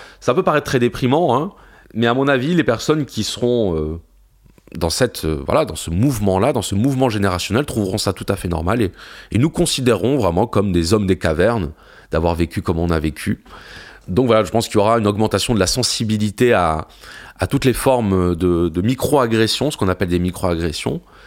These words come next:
et donc, euh, ben, objectivement, une, une perte, un peu comme on perd ses défenses immunitaires à force d'être dans un environnement, euh, trop sain, une perte de nos capacités de, de résistance.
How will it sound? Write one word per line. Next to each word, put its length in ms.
et 100
donc, 300
euh, 160
ben, 460
objectivement, 920
une, 480
une 160
perte, 560
un 100
peu 120
comme 220
on 140
perd 180
ses 140
défenses 360
immunitaires 460
à 80
force 260
d'être 280
dans 200
un 60
environnement, 760
euh, 100
trop 240
sain, 380
une 160
perte 440
de 100
nos 200
capacités 600
de, 200
de 120
résistance. 560